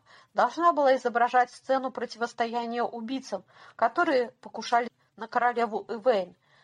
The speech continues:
Должно быть, для Захаба это было незабываемое воспоминание, когда королева Ивейн была тронута его обещанием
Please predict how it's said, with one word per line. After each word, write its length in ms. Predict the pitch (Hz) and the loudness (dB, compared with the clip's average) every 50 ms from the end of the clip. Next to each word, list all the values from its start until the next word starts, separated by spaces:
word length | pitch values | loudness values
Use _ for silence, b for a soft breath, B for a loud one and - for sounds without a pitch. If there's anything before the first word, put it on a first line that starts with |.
| b b - | b b -2
Должно 500 | 170 185 175 180 180 - 190 196 254 285 | 2 2 2 2 0 -4 -2 0 0 2
быть, 200 | 285 262 254 - | 2 2 0 0
для 140 | 190 202 208 | -2 -4 0
Захаба 640 | - 190 180 - 233 233 269 277 254 233 180 - _ | 0 -2 -2 0 0 0 0 0 0 -4 -4 -4 _
это 220 | 226 262 254 - 254 | -4 -2 0 0 0
было 240 | 208 233 240 247 240 | 0 0 0 0 0
незабываемое 800 | 226 226 220 208 233 208 208 220 208 226 240 247 240 233 240 233 | 0 -4 -8 -8 -8 -8 -6 -2 2 2 2 2 0 -2 -4 -4
воспоминание, 880 | 233 240 240 - - 233 233 240 254 254 269 254 233 208 196 190 175 b b b b b b | -4 -4 -6 -8 -8 -8 -6 -6 -4 -2 -2 -2 -2 -2 -6 -12 -16 b b b b b b
когда 340 | - 185 180 175 185 214 | -4 -4 -2 -2 -2 -4
королева 540 | 202 - 208 196 202 196 208 208 208 202 202 | -2 -2 -2 -2 -2 0 0 -2 0 0 0
Ивейн 560 | - - 190 180 170 180 196 254 277 269 262 B B B B _ | -2 -2 -6 -10 -8 -6 -4 -4 -4 -6 -10 B B B B _
была 300 | 185 214 247 277 302 311 | -2 2 4 4 4 2
тронута 520 | 311 330 339 359 359 320 311 311 - 269 | 2 2 2 2 2 2 -2 -2 -2 -2
его 420 | 262 254 254 226 277 294 247 - - _ - | -2 -2 -2 0 2 2 2 2 -2 _ -18
обещанием 800 | 220 202 220 220 - - - 269 269 269 247 233 208 175 185 | -16 -12 -10 -10 -8 -2 2 2 2 2 0 -4 -8 -8 -8